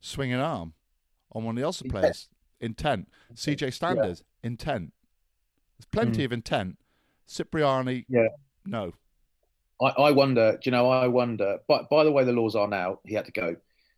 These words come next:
Speaker 2: But I wonder if intent won't eventually come into it because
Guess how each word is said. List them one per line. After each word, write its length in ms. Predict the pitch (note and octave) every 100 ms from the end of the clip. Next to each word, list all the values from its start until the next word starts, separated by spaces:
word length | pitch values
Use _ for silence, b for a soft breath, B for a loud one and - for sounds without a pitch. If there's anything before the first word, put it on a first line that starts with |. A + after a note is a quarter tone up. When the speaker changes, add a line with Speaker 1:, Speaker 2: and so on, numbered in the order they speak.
| _ _ _ -
Speaker 2:
But 320 | B2+ F2+ - - - _ -
I 120 | A2+
wonder 260 | A#2 A#2+ G#2
if 120 | F#2
intent 400 | G2+ - G#2 F#2
won't 200 | G2+ F#2+
eventually 260 | G2 F2+ -
come 140 | G2
into 220 | G2+ -
it 120 | - -
because 580 | F#2+ G#2 G2 - -